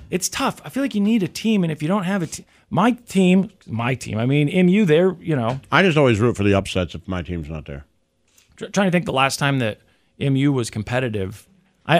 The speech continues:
Speaker 1: I do remember
Speaker 2: I think
Speaker 1: them
Speaker 2: they were
Speaker 1: winning
Speaker 2: good
Speaker 1: a
Speaker 2: this year.
Speaker 1: game. Were they, they, I heard this year was better than they've been doing, right?
Speaker 2: No, they did good this year.
Speaker 1: And there was a season, I, I don't
Speaker 2: I think
Speaker 1: know,
Speaker 2: they
Speaker 1: we
Speaker 2: did
Speaker 1: were
Speaker 2: good,
Speaker 1: working
Speaker 2: then they
Speaker 1: together.
Speaker 2: lost to Princeton, maybe.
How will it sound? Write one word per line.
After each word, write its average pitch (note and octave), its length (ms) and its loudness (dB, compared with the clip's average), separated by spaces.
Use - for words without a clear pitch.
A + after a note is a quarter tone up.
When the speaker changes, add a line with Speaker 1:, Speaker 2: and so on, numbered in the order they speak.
Speaker 1:
I F#3 40 4
do D#4 240 6
remember G#3 260 8
Speaker 2:
I - 40 8
think - 20 8
Speaker 1:
them F#3+ 80 8
Speaker 2:
they F3+ 40 8
were E3+ 60 8
Speaker 1:
winning G3+ 200 8
Speaker 2:
good - 60 8
Speaker 1:
a B3 40 8
Speaker 2:
this A#3+ 100 0
year. E3 120 8
Speaker 1:
game. D#3+ 220 2
Were E3 160 4
they, F#3 140 6
they, F3+ 260 4
I E3+ 100 4
heard A#3+ 140 6
this A#3 180 6
year B3+ 80 4
was E3+ 140 4
better F3 240 6
than E3 180 4
they've D3 180 2
been A#3 180 6
doing, C#3 200 2
right? E3 180 2
Speaker 2:
No, A3+ 140 0
they A#2+ 120 0
did F3 180 0
good A3 160 -2
this E2 120 -6
year. D#2 120 -10
Speaker 1:
And E3+ 100 6
there A3+ 120 6
was C4 160 0
a D#4 80 0
season, D3+ 440 0
I, C#3+ 40 0
I C#3+ 40 -2
don't C#3+ 120 -6
Speaker 2:
I F3+ 40 -12
think - 80 -14
Speaker 1:
know, A#3 300 2
Speaker 2:
they F#3+ 80 6
Speaker 1:
we - 60 -
Speaker 2:
did F#3+ 80 6
Speaker 1:
were G3 40 4
Speaker 2:
good, F3+ 60 6
Speaker 1:
working F#3 160 6
Speaker 2:
then F3+ 100 4
they E3+ 60 6
Speaker 1:
together. E3 120 6
Speaker 2:
lost D#3 160 2
to C#3+ 60 -2
Princeton, B2 460 -2
maybe. C2 320 -8